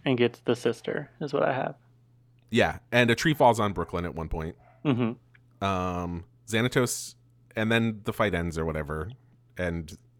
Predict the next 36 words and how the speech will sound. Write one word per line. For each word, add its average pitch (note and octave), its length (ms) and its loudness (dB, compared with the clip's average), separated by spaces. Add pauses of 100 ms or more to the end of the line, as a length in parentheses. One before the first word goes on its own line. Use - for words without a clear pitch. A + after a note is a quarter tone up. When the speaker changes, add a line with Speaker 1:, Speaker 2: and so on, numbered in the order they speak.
(180)
Speaker 2:
um, E2 560 -6 (760)
Elise F#2+ 240 -2
is F2+ 120 -6
like, F#2 160 -2
"We A2 80 0
have A2+ 160 0
to B2 80 2
have A2+ 120 0
a G#2+ 40 -2
talk. A2+ 320 0
I F#2+ 60 -2
need F#2+ 140 -2
to F2+ 80 -6
tell G2+ 180 0
you G2+ 80 0
that F#2 140 0
gargoyles F#2+ 540 -2
exist." E2 520 -6 (1040)
And G2+ 160 -2
Derek G#2+ 220 2
is B2 100 -2
like, C3+ 100 0
"Xanatos F3+ 420 0
already G3 200 0
told A3 200 -2
me." F#2+ 220 -4 (840)
And G#2+ 120 0
then G#2 140 2
they G#2+ 80 2
get A2+ 160 2
in A2+ 60 2
a G#2 40 0
fight F#2+ 240 0
about E2+ 300 0
it. F2 200 -2 (440)
Speaker 1:
Because A#2+ 640 4